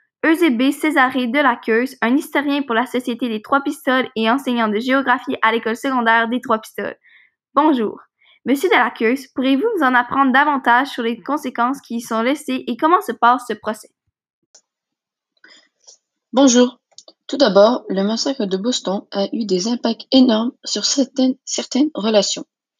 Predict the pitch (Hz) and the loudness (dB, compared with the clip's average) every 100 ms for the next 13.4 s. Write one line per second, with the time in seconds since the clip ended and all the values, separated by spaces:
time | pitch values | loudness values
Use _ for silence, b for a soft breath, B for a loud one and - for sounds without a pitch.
0 | _ _ - 233 - 247 214 190 190 196 | _ _ -10 -10 -4 -4 -4 -4 -2 -2
1 | 277 _ - 247 254 196 180 175 - 240 | -6 _ -4 0 0 0 0 -2 -2 -2
2 | 226 208 _ _ - 185 208 185 185 247 | -2 -4 _ _ -12 -4 -2 -2 -4 -4
3 | - - 190 202 - 254 277 - 233 220 | -8 -2 0 0 0 0 0 0 0 0
4 | 196 - - _ _ _ B B B B | -2 -6 -16 _ _ _ B B B B
5 | _ _ 214 202 190 - 240 226 180 208 | _ _ 0 0 0 2 2 2 -4 -6
6 | - - 202 196 190 - 220 - 190 208 | -12 -10 -6 -4 -6 -6 -4 -2 0 0
7 | - 175 - - 202 - 180 190 _ _ | 0 -4 -6 -6 -4 -4 -6 -8 _ _
8 | B B - 190 214 262 254 220 214 180 | B B -2 2 2 4 2 2 0 0
9 | - 196 220 - 196 214 185 190 262 - | -2 0 -2 -2 -2 0 0 -2 -6 -8
10 | - 208 269 - 208 208 208 269 - 220 | -8 -4 -4 -4 -6 -4 -2 -2 -2 -2
11 | 214 214 226 233 _ _ _ - 196 185 | -2 -2 -4 -6 _ _ _ -8 0 0
12 | 180 - _ _ _ - B B _ 214 | 0 -16 _ _ _ -20 B B _ 4
13 | 202 202 196 220 | 4 4 2 -2